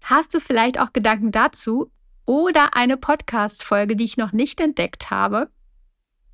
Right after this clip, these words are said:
Und genau darauf mag ich eingehen. Also, liebe Leonie, danke, danke für die Nachricht. Und, ähm, ich glaube,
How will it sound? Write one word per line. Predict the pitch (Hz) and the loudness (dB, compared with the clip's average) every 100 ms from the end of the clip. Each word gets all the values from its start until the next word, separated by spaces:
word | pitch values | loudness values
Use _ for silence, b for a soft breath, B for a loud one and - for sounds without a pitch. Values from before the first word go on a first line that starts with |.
| _ _ - | _ _ -2
Und | 240 247 247 | 2 2 2
genau | 247 254 | 2 2
darauf | 254 254 285 - 277 | 2 2 4 0 0
mag | 214 202 208 | 0 0 0
ich | 254 - - | -4 -4 -2
eingehen. | 202 202 202 240 | 0 0 0 0
Also, | - 233 | 0 0
liebe | 240 262 294 | 0 2 0
Leonie, | 240 247 254 254 - | 0 2 2 2 2
danke, | 214 277 294 | 0 2 -2
danke | 240 247 269 | -2 -2 -4
für | - | -6
die | 233 | -2
Nachricht. | 202 202 - 330 - | 0 -2 -2 -6 -4
Und, | 247 254 B B B B - | -2 -2 B B B B -2
ähm, | 247 240 240 247 | 2 4 2 2
ich | 247 - | -2 2
glaube, | 247 294 294 | 2 4 2